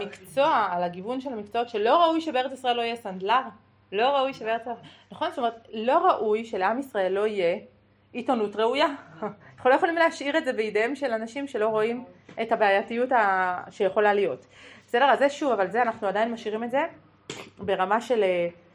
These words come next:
שליחות מסוימת. כאילו צריך, יש צורך לאדם להתעדכן בחדשות, אז לפחות שיהיה חדשות ראויות.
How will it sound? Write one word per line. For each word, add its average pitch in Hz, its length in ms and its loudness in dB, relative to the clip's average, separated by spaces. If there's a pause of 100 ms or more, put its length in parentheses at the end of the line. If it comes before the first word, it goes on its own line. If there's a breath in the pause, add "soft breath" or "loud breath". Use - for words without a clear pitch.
(180 soft breath)
שליחות 240 480 -2
מסוימת. 196 560 -2
כאילו 214 260 -4
צריך, 302 360 -2
יש 285 240 -2
צורך 285 360 2
לאדם 233 320 4
להתעדכן 226 360 -4
בחדשות, 233 440 -2
אז 233 80 -4
לפחות 240 360 2
שיהיה 254 180 0
חדשות 226 360 -4
ראויות. 214 380 -2